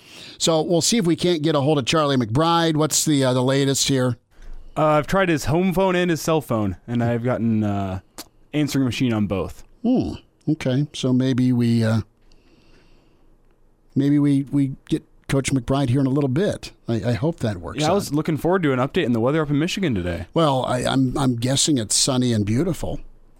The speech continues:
Speaker 1: Um, so, have you, uh, tried Missus Blackshirt?
Speaker 2: I have not.
Speaker 1: Yeah, do
Speaker 2: Try
Speaker 1: that.
Speaker 2: that one?
Speaker 1: Yeah.
Speaker 2: Oh, okay.
Speaker 1: Yeah, that would be good. So we'll try, uh, Charlie McBride. Derek Peterson's gonna join us here in a little bit.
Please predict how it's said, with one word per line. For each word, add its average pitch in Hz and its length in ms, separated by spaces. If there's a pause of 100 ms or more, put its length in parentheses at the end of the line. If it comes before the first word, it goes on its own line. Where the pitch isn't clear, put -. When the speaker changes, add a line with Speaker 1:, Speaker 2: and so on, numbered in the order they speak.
(140)
Speaker 1:
Um, 101 420 (220)
so, 104 480 (720)
have 143 180
you, 180 240
uh, 131 380
tried 143 580
Missus 147 580 (300)
Blackshirt? 151 480 (320)
Speaker 2:
I 143 120
have 117 120
not. 120 260 (340)
Speaker 1:
Yeah, 113 260 (400)
do 151 80
Speaker 2:
Try 147 100
Speaker 1:
that. 127 60
Speaker 2:
that 123 100
one? 139 220 (180)
Speaker 1:
Yeah. 92 200 (140)
Speaker 2:
Oh, 127 120
okay. - 160 (240)
Speaker 1:
Yeah, - 160
that 117 160
would 107 160 (260)
be 123 120
good. 92 340 (580)
So 175 140
we'll 151 100
try, 190 380
uh, 117 240 (200)
Charlie 139 260
McBride. 123 560 (640)
Derek 196 260
Peterson's 165 500
gonna 147 200
join 147 280
us 139 160
here 151 100
in 131 60
a 120 60
little 147 220
bit. 135 260